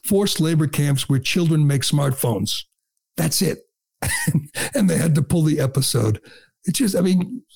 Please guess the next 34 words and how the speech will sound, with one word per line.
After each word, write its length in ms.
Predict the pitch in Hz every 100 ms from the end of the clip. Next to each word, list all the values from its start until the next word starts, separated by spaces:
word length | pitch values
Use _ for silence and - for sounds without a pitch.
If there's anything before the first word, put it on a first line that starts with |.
| _ 220 _ _ _ _ _ _ _
what 160 | - 403
would 100 | 523
happen 500 | - 185 - - - _ _ _ -
if 200 | 139 117
Disney 480 | 175 180 156 143
stood 360 | 131 - 180 170
up 200 | 139 -
and 80 | 120
said, 220 | - 139
"No, 200 | 196 135
that's 260 | 127 143 165
our 160 | 139
show. 440 | - 147 151 151 131
That's 220 | 131 -
our, 140 | 135 - -
you, 200 | 139 135 -
you 80 |
know, 160 | 131 107 -
that's, 280 | 135 135 - - _ -
that's 180 | 147 -
the 80 |
show 180 | - 165
you're 140 | 156 147
gonna 160 | 147
get"? 280 | 127 131 - _ _ _ _ _ _ _ _ _ _
Would 160 | 160 165
there 60 | 170
be 140 | 208
real 360 | 147 156 285 202
backlash? 880 | 101 - 135 147 190 196 190 -
I 40 | 139
mean, 180 | 131 127
would, 180 | 120 -
would, 260 | 92 90